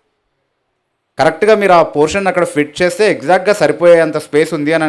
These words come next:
అని కూడా అంటున్నారు. అంటే, కొంతమంది స్క్రైబ్స్ ఒమిట్ చేసి ఉంటారు, తర్వాత రాద్దాంలే అని చెప్పి రాయలేని పరిస్థితి ఏదైనా కలిగి అలా మిస్ అయినటువంటి పరిస్థితులు కూడా ఉండొచ్చు కొన్ని మాన్యుస్క్రిప్ట్స్‌లో.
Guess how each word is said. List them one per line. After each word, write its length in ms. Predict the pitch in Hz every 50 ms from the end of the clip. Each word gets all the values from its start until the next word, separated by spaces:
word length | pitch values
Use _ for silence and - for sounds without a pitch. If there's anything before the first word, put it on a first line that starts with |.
| 147 -
అని 120 | 131 131
కూడా 180 | 139 160 - 180
అంటున్నారు. 260 | 156 135 127 120 107
అంటే, 180 | 113 123 - 185
కొంతమంది 460 | - 165 151 151 156 147 151 170 185
స్క్రైబ్స్ 480 | - - 147 139 147 165 160 160 185 226 - - _ _ _ _ _ _ -
ఒమిట్ 340 | 131 - 180 220 214 - 202
చేసి 140 | 196 190 190
ఉంటారు, 280 | 180 165 156 131 117
తర్వాత 340 | 110 127 127 147 170 180 180
రాద్దాంలే 480 | 180 175 165 - 170 170 165 170 165 165
అని 120 | 160 156 151
చెప్పి 160 | 156 156 160 180
రాయలేని 500 | 151 131 127 139 147 156 156 165 156 156
పరిస్థితి 420 | 147 147 135 127 - 143 135 143
ఏదైనా 200 | 139 135 131 131
కలిగి 360 | 131 127 120 120 117 127 120 - - - - - - - - - _ _
అలా 160 | 117 123 147 165
మిస్ 220 | 160 151 151 -
అయినటువంటి 400 | 165 160 165 156 156 160 151 143
పరిస్థితులు 380 | 143 143 135 - 147 139 147 143
కూడా 160 | 160 160 156
ఉండొచ్చు 280 | 135 123 120 113 -
కొన్ని 200 | - 113 107 104
మాన్యుస్క్రిప్ట్స్‌లో. 580 | 104 101 101 98 - - 98 - _ _ - 82